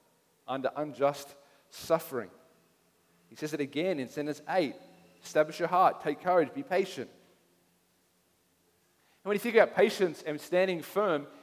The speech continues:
it's not a passive thing. It's actually an active thing. You have to do it. You have to push towards this. Uh, standing firm t-, and, and, and patience takes effort.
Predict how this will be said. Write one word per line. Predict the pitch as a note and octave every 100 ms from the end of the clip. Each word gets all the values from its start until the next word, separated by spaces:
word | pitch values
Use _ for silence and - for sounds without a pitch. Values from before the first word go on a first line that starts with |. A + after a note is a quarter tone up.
| -
it's | F#3+ -
not | G3 G#3+ D3+
a |
passive | - - G#3 F#3 F#3 C3+ -
thing. | C3 G2 _ _ _ _ _ _
It's | - -
actually | A#3 - C#4+
an | -
active | G#3+ - F#3+ -
thing. | C#3
You | C#3+ -
have | A#3+ -
to | F3+
do | C3 G#3
it. | A#2
You | G3+
have | G3+
to | G#3 F#3 _ _ -
push | G3+
towards | - D#3 E3+ F3+ A#2
this. | A2 - - - - _ _ _ _ _ _ _ _ _ _ _ _ _ _ _ -
Uh, | B2+
standing | - F3+ E3+ D3
firm | D#3+ D#3+
t-, | - D#3+
and, | D3+ C#3 D3 C3+
and, | C#3+ B2+
and | C#3 C3
patience | - E3 C#3+ B2+
takes | D#3+ D3 - G3
effort. | - G#2